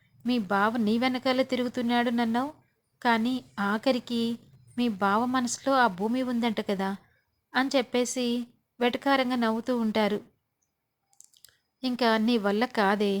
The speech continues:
నువ్వు ఓడిపోవాల్సిందే. ఎప్పుడు నాకు ఓటమి లేదు, ఓటమి లేదని చెప్తూ ఉంటావు కదా, ఖచ్చితంగా నువ్వు ఓడిపోయావు, అందుకనే నీకు బయటికి రాలేకపోతున్నావు కదా"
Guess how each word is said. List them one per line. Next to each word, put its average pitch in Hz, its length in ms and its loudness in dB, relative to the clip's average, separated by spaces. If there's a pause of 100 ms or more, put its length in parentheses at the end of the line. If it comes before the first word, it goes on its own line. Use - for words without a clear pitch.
(440)
నువ్వు 220 280 0 (280)
ఓడిపోవాల్సిందే. 226 920 2 (500)
ఎప్పుడు 240 300 -2
నాకు 262 260 -2
ఓటమి 233 400 0
లేదు, 262 280 0
ఓటమి 240 300 0
లేదని 247 260 -4
చెప్తూ 240 340 -2
ఉంటావు 226 300 0
కదా, 208 260 -2 (640)
ఖచ్చితంగా 220 640 -2
నువ్వు 254 300 -4
ఓడిపోయావు, 226 580 2 (680)
అందుకనే 262 500 2 (440)
నీకు 233 300 -2
బయటికి 214 360 0
రాలేకపోతున్నావు 220 840 0 (120)
కదా" 208 300 -2